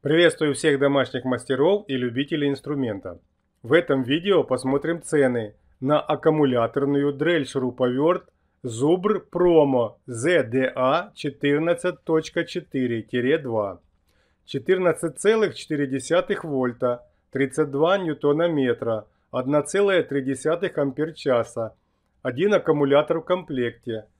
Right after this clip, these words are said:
две скорости, время зарядки три часа. Переходим на сайт по ссылке под этим видео и посещаем интернет-магазин Двести двадцать вольт. Цены актуальны на третье марта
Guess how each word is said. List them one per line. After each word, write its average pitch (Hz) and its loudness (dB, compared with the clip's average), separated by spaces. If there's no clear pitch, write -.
две 123 -4
скорости, 139 -2
время 151 2
зарядки 139 2
три 135 -4
часа. 113 -4
Переходим 190 0
на 175 2
сайт 131 0
по 135 -2
ссылке 214 -4
под 135 -4
этим 151 -2
видео 123 -2
и 120 -2
посещаем 143 -2
интернет-магазин 135 -2
Двести 135 -2
двадцать 151 0
вольт. 139 0
Цены 185 4
актуальны 143 0
на 123 0
третье 131 -2
марта 117 -2